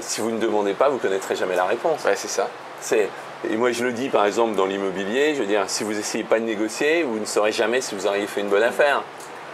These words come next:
Speaker 1: C'est, c'est, et c'est simple, fondamentalement, je veux dire, apprendre, euh, croire en soi, demander, c'est, c'est pas difficile,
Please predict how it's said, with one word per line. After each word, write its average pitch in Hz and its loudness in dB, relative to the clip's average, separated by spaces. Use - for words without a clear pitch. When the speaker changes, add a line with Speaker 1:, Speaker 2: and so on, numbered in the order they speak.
Speaker 1:
C'est, 110 -2
c'est, - -8
et - 2
c'est 233 2
simple, 214 2
fondamentalement, 190 4
je 135 2
veux 135 2
dire, 143 2
apprendre, 165 4
euh, 120 6
croire 143 4
en 151 4
soi, 156 2
demander, 143 0
c'est, - -10
c'est - -8
pas 107 4
difficile, 120 -4